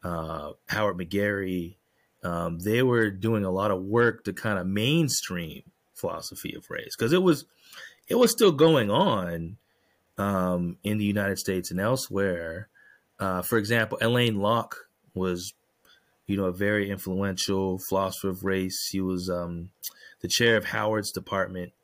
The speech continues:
uh, philosophy for a while. Uh, and also, a lot of people credit him with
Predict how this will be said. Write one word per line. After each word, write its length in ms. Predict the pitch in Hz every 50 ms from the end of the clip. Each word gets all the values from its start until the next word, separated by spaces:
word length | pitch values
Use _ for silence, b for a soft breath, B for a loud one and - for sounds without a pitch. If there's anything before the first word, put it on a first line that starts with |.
| _ _ _ _ -
uh, 360 | 92 87 82 82 82 80 - - - -
philosophy 680 | - - 92 87 85 - - - 87 85 82 80 85 90
for 200 | - - - 87
a 60 | 87
while. 600 | 87 85 85 87 87 85 80 80 80 85 - _ B B B B B B B B B B B -
Uh, 220 | - 90 90 87 87
and 100 | 90 90
also, 800 | - 104 120 147 147 - - 120 113 117 117 117 117 123 117 - - _ _ _ - -
a 60 | 95
lot 220 | 101 104 117 117
of 80 | 113 -
people 640 | 123 117 - - 117 120 117 117 117 117 123 - - _ _ _ -
credit 360 | - 127 123 123 110 - 104
him 260 | 110 113 113 113 117
with 380 | 113 104 104 101 101 - -